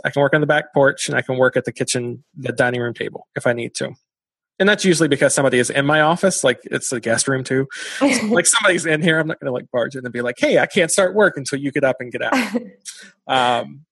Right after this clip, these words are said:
Speaker 1: so, you know, if I'm sitting in the living room, if I'm sitting in a family room, like, my laptop doesn't come in there. That's a mental model I've put in place for myself.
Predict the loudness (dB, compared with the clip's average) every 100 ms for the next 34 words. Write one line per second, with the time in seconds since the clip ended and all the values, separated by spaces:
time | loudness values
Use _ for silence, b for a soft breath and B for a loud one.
0 | _ 0 4 4 4 2 2 2 2 -2
1 | -2 0 0 2 2 4 4 2 0 -2
2 | 0 0 0 0 -2 0 0 2 2 2
3 | -2 0 2 4 2 0 -2 0 -2 -2
4 | -8 -8 -6 -4 -4 -2 -2 0 -2 0
5 | -2 0 -2 -2 0 2 2 0 0 -4
6 | -4 -4 -4 -2 0 0 0 -2 -4 -12